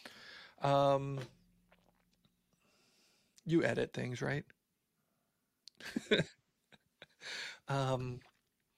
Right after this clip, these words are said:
yeah, I just, I, I lost, I lost your tab for a second. But yeah, the, the only thing that happens is sometimes I go into scarcity mode and I worry that,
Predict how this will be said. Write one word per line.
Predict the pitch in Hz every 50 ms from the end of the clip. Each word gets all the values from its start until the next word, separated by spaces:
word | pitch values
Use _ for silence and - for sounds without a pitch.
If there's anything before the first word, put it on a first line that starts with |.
| _ _ _ _ _ - - _ - -
yeah, | 139 127 123
I |
just, | 120 123 131 120 - -
I, | 131 127 117
I | - 127
lost, | 127 127 127 127 - - - 151
I | 139
lost | 135 135 131 - -
your | - 139
tab | - - 131 127 127 135 -
for | - 139
a | 135
second. | - - 139 123 - - - - _ _ _ _ _ - _ _ _ _ _ _ _ -
But | 143 135 131 135 135 135 131 - - - - - - - _ _ _ _ _ _ _ _ _ _ _ _ _ _ _ _ _ _ _ _ _ _ _ _ _ _ _ _ _ - - _ _ _ _ _ _
yeah, | - 170 175 165
the, | 147 156 165 160
the | - 160 165 -
only | 175 190 226 262
thing | 233 226 202 180
that | 143 -
happens | - - - 160 175 175 - 170 147 139
is | 139 135 123
sometimes | - - 160 156 190 180 160
I | 170 160
go | 160 156
into | 156 139 139
scarcity | 120 - - - 127 120 120 127 - - - 175 175
mode | 170 175 175 180 190 190 -
and | - 135 127
I | 127
worry | 127 123 131 131 139 143 156 151 147
that, | 131 131 131 131 123